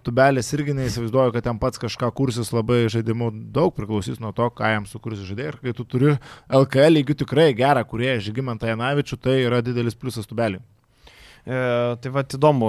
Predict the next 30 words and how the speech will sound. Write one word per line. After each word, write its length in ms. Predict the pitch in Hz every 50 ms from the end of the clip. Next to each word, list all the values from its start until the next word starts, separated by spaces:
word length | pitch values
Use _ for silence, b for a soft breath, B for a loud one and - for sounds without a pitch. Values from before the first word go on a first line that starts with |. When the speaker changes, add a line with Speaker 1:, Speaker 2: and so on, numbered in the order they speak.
| 107 110 110
Speaker 2:
Rytas 400 | 113 127 127 - 120 110 104 -
kitam 300 | - 113 - 120 117 107
sezonui 400 | - 120 113 117 117 120 117 110
jį 60 | 110 104
pasiema, 480 | - 110 - - 107 104 95 107 120 123
yra 160 | 117 113 110
plikiai 320 | 110 113 110 107 - 113 107
su 140 | - -
kontraktu, 480 | - 113 110 113 117 120 120 - 131 120
tai 160 | - 110 104 104 104
arba 240 | 107 107 107 110 110
Masiulis 480 | 101 101 98 - 110 107 113 110 -
išvažiuos, 480 | 135 - 131 131 123 135 139 139 - -
arba 240 | 104 92 87 90 92
Echodas 320 | 98 - 120 123 120 -
išvažiuos, 520 | 131 127 - 131 131 127 135 131 131 - -
arba 220 | 92 90 - 87 92
Deluvrė 460 | 90 90 87 87 87 87 101 113 131 139
išvažiuos, 460 | 135 - 143 135 135 131 123 - -
nu, 80 | 170 180
čia 180 | - - 113
dar 220 | 104 101 101 98 -
tolimi 400 | - 120 120 120 120 117 107 95
Gorkimas, 560 | 104 117 131 131 127 131 123 123 117 110 117
bus 160 | 117 147 151
tos 240 | - - 110 98 107
vietos, 320 | 117 120 131 151 147 139 B B B B B B B -
įdomu, 320 | 117 117 131 131 127 120 -
kokioje 240 | - - 139 123 -
pozicijoje, 480 | 127 113 135 139 - - 131 120 B